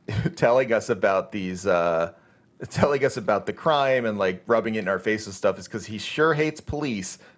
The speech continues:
And it's like, I'm glad you gave that some reason, 'cause, like, the one thing that doesn't make any sense is why the killer would show up and be like, "Huh, seems like maybe there's a killer out there." <laughs> It's like, "Oh, <laughs> interesting."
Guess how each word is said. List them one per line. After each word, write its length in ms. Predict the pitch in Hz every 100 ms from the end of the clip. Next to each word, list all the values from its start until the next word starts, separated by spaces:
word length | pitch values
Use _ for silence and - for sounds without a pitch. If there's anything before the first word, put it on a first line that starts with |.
| -
And 80 | 107
it's 100 | -
like, 140 | 117
I'm 100 | 101
glad 280 | - 220 285
you 60 | 139
gave 180 | 143
that 220 | 127 104 -
some 240 | 123 120
reason, 340 | 95 85 90
'cause, 220 | 85 113 110
like, 280 | 101 95 - - - _ _
the 80 | 131
one 260 | 120 151
thing 200 | 156 139
that 80 | 117
doesn't 200 | 117 117
make 140 | 107 101
any 160 | 98
sense 320 | 95 110 101
is 140 | 104 95
why 160 | 98
the 80 | 95
killer 260 | 92 107 104
would 140 | 98
show 180 | - 101
up 100 | 98
and 120 | 92
be 80 | 95
like, 260 | 92 90 - -
"Huh, 200 | 175 180 - _ _ _ _
seems 380 | - - 131 117
like 180 | 123 98
maybe 280 | 110 127 135
there's 200 | 110 104
a 60 |
killer 420 | 92 - 117 165 85
out 180 | 76 -
there." 420 | 127 - 214 -
<laughs> 40 | 339 - -
It's 240 | 302 -
like, 360 | 254 - - - - - -
"Oh, 380 | 262 98 78 101 - 175
<laughs> 80 | -
interesting." 720 | 143 - 135 - 127 151